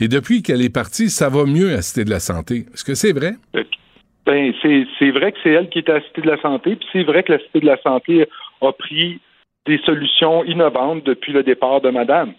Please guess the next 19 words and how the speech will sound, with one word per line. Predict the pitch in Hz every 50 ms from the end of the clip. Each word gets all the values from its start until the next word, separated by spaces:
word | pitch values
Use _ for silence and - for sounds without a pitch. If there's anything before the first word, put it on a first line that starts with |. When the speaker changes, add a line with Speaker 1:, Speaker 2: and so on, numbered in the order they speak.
| - - - - _ _
Speaker 2:
Des | 139 147
mauvais | 151 165 196 214 254 269 233
gestionnaires | 185 165 - - - 120 120 127 151 156
dans | 135 120 113
le | 113 113
réseau, | 107 113 110 104 110 139 165
même | 165 147 151 190 247 233
quand | 226 165
ils | 139 127 117
sont | - 139 127 123
tassés, | - 123 113 107 104 - - - 160 180 185 165
ils | 151 -
se | -
retrouvent | 143 - - - - 175 170 156 - -
toujours | _ - 226 202 156 143 165 185 175 139 143
une | 123 120 113
job | - 131 143 143 127
le | 120
lendemain. | 117 120 131 135 123 113 113 120 127